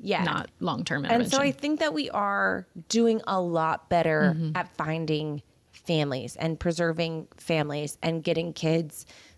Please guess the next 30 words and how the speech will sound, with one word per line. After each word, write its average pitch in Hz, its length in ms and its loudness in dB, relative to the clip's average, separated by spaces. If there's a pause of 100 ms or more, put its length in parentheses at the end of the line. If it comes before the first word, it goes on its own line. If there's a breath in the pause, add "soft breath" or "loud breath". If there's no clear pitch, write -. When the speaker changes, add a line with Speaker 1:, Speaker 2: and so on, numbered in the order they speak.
(180)
Speaker 1:
<clears throat> - 0 -
into 233 1120 2
family-like 160 540 0
settings. - 460 -8 (1000 soft breath)
I 233 160 2
will 285 160 4
be 254 180 2
really 202 300 0
curious 160 420 -2
if 165 160 0
in 165 140 2
ten 190 240 0
years 175 320 0
you 175 80 4
and 170 80 2
I 165 80 0
sit 175 180 -2
down 165 180 2
and 180 40 0
have 165 140 0
the 165 80 2
same 170 240 -2
com-, 165 260 -4 (180)
conversation, 170 640 -2
if - 160 -8
we 196 120 -2
will 185 160 -2
s-, - 220 -8
have 175 200 -4
seen 196 460 -4